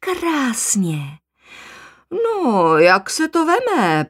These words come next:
Procoural jsem to pobřeží na strejdově rybářský loďce a žádná sláva. Pusto a prázdno. Žádný kolonády, žádný zmrzlináři, žádná muzika, žádný kino, ža-,“ „Fajn,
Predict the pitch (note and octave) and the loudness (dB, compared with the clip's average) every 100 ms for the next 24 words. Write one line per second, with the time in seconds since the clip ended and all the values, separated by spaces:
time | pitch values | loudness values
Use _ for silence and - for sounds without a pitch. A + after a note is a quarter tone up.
0 | _ F3+ F3+ - G#3 G#3 G3+ G#3 A#3 A3+ | _ 2 2 4 4 6 6 4 2 2
1 | A3+ G3+ G3+ F#3 G3 G3+ G#3 A3 G3+ - | 2 2 2 4 4 4 4 4 2 0
2 | F#3+ F#3+ G3+ G3+ G#3 F3+ F3+ G3 G3 - | 2 4 4 6 6 4 4 4 2 -2
3 | - G3 E3 D#3+ - G3+ G3 G#3+ G3 F3+ | 0 4 4 2 -4 0 0 0 0 2
4 | D3 C#3+ D3 D#3+ E3 E3+ D#3+ - D#3 G3+ | 2 0 2 2 4 0 -2 0 2 2
5 | G#3+ C#3 C#3+ - - - _ _ F3+ D3 | 2 -2 -8 -20 -20 -20 _ _ -8 -8
6 | - E3 D3 D3+ C#3 C#3 D3 C3+ D#3 D3 | -2 2 2 0 -2 -2 -2 -2 -4 -4
7 | C3+ C3 - - - _ - B2+ - D3+ | -8 -14 -20 -20 -20 _ -2 2 4 4
8 | F3+ D#3 - E3+ F3+ F3+ E3+ E3 E3 E3 | 2 2 0 2 2 4 4 4 4 2
9 | E3 D#3+ D#3 A3 - D#3 - C3 - C3+ | 2 0 -4 -10 -2 -2 0 -4 -8 0
10 | F3 G3+ E3+ F#3+ G3 F#3+ F#3 F#3 F#3 E3+ | 2 4 4 6 6 6 6 4 2 4
11 | D#3+ D#3 D#3+ D#3 F3+ G#3 G#3 G#3 G#3 F#3+ | 4 4 6 4 6 4 6 4 4 2
12 | F#3 F#3 E3 E3+ D#3 G#3 G3+ G3 F#3+ F#3+ | 4 4 4 -2 2 4 6 4 4 2
13 | F#3 - - - - C4 B3+ G3+ D#3 C#3+ | -2 -12 -20 -18 -4 -2 0 0 -2 -6